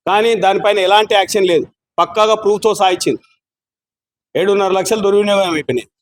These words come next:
ఇంకొక అంశం, ఇప్పుడు నా-, నేను ఇప్పుడే ఒక నాలుగు ట్రా-, ట్రాక్టర్లు గతంలో ఒక ఫోర్ ఇయర్స్ నుంచి హైరింగ్లో ఉన్నాయి, four or five years నుంచి హైరింగ్లో ఉన్నాయి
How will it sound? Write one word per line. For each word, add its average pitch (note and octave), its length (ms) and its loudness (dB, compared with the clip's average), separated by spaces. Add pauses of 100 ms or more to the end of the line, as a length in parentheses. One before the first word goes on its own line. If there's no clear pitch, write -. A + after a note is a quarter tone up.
(160)
ఇంకొక A3+ 280 2
అంశం, F#3 420 0
ఇప్పుడు F#3 200 0
నా-, F#3+ 280 0
నేను F#3+ 180 2
ఇప్పుడే G#3+ 340 2 (320)
ఒక G3 80 2
నాలుగు G#3+ 400 2
ట్రా-, G#3+ 320 0
ట్రాక్టర్లు A3+ 720 0
గతంలో A3+ 460 0 (280)
ఒక G3+ 220 -4
ఫోర్ A3+ 200 4
ఇయర్స్ A#3 280 0
నుంచి A3 200 2
హైరింగ్లో G#3+ 360 0
ఉన్నాయి, F3+ 220 -2 (440)
four G#3 160 2
or G3 80 2
five F#3+ 180 -2
years G3 200 -2
నుంచి F#3+ 160 0
హైరింగ్లో G#3 340 2
ఉన్నాయి D#3+ 220 -2